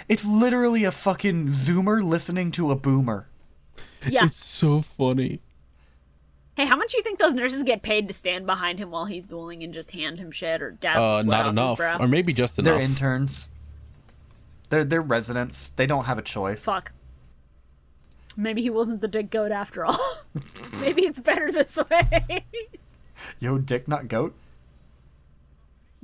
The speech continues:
Speaker 2: Dick Goated?
Speaker 3: I love, J-, they're just like, "Why isn't Joey there yet?" Joey walks by them holding two hot dogs.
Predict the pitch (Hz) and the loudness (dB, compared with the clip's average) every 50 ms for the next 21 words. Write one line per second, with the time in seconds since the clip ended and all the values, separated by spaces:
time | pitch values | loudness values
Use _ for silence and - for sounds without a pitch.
0 | 214 196 - 294 302 254 262 220 254 254 269 294 403 508 523 - _ - - - | -12 -10 -8 -6 -6 -6 -4 -2 0 2 2 2 0 -2 -8 -10 _ -20 -20 -20
1 | - - _ _ _ _ _ _ _ _ - _ _ _ _ _ _ - - - | -20 -20 _ _ _ _ _ _ _ _ -20 _ _ _ _ _ _ -20 -20 -20
2 | - - - - - - - - - - - - - _ - - - - _ _ | -20 -20 -20 -20 -20 -20 -20 -20 -20 -20 -20 -20 -20 _ -20 -20 -20 -20 _ _
3 | _ - - - - - - _ - - - - - - - - _ _ - - | _ -20 -20 -20 -20 -20 -20 _ -20 -20 -20 -20 -20 -20 -20 -20 _ _ -20 -20
4 | _ _ _ - - - - - - - - 127 123 131 143 131 117 110 104 98 | _ _ _ -20 -20 -20 -20 -20 -10 -4 0 0 2 2 0 -2 -4 -6 -6 -6
5 | - 113 - 123 120 127 120 110 110 123 - - 127 113 113 - - - - _ | -8 -10 -8 -2 0 0 0 0 0 -4 -2 0 0 -2 -2 -4 -8 -20 -20 _
6 | _ _ _ _ - - 127 165 208 226 226 233 160 - - 127 156 170 139 107 | _ _ _ _ -4 -2 0 2 2 2 2 2 2 2 2 2 2 2 2 2
7 | 107 117 135 156 139 117 101 101 101 - 143 131 - - 127 117 120 113 110 107 | 2 2 2 2 2 2 2 0 0 0 -2 0 0 0 2 2 2 2 2 2
8 | 110 110 - - 120 - 113 101 107 107 113 113 110 104 - 107 98 104 107 107 | 0 0 -4 -8 -4 -2 -2 0 0 0 0 0 0 0 0 -2 0 0 -2 -2
9 | - - 127 117 - 101 - 107 110 107 104 117 117 113 - - - - | 0 0 0 2 2 0 -2 -2 -4 -2 -2 -2 -2 -4 -8 -12 -18 -18